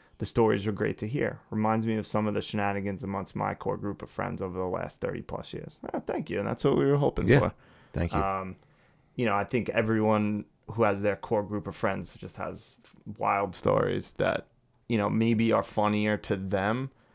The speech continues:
Speaker 1: but at the same time, when you hear 'em, you're like, "Yeah, we did basically, like, the same shit."
Speaker 2: Yeah.
Speaker 1: Yeah.
Speaker 2: I feel like everybody, like you
Speaker 1: Everyone
Speaker 2: just
Speaker 1: does
Speaker 2: said,
Speaker 1: the same
Speaker 2: everybody does the
Speaker 1: stuff.
Speaker 2: same stuff, and
Speaker 1: Yeah.
Speaker 2: you have stories for the rest of your life.
Speaker 1: Yeah.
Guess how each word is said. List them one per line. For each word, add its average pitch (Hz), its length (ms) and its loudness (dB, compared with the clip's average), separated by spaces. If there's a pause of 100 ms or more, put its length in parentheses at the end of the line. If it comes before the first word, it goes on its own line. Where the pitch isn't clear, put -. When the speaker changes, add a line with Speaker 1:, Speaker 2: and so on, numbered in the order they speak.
(260)
Speaker 1:
but 101 360 2 (320)
at 113 120 2
the 104 100 -2
same 104 260 0
time, 101 280 -2
when 95 140 -4
you 92 80 -6
hear 98 220 -4
'em, 95 140 -2
you're - 140 -8
like, - 180 -12
"Yeah, - 220 -6
we 147 100 -4
did 131 200 -2
basically, 104 360 -4
like, - 220 -10
the - 80 -16
same - 260 -12
shit." - 280 -8 (180)
Speaker 2:
Yeah. 76 260 4 (100)
Speaker 1:
Yeah. - 200 -2
Speaker 2:
I 113 100 2
feel 110 160 4
like 95 120 2
everybody, 82 400 4
like 82 180 0
you 104 60 -2
Speaker 1:
Everyone 104 120 4
Speaker 2:
just - 100 2
Speaker 1:
does 80 160 6
Speaker 2:
said, - 80 -8
Speaker 1:
the - 40 -8
same - 100 2
Speaker 2:
everybody 92 240 8
does 85 80 4
the 87 60 0
Speaker 1:
stuff. - 80 2
Speaker 2:
same 82 180 0
stuff, 80 280 2
and 78 120 0
Speaker 1:
Yeah. 73 100 -4 (160)
Speaker 2:
you 82 200 0
have 78 140 2
stories - 300 2
for 85 100 0
the 82 80 0
rest - 220 -2
of - 40 -2
your 82 100 0
life. - 240 -4 (120)
Speaker 1:
Yeah. 98 200 2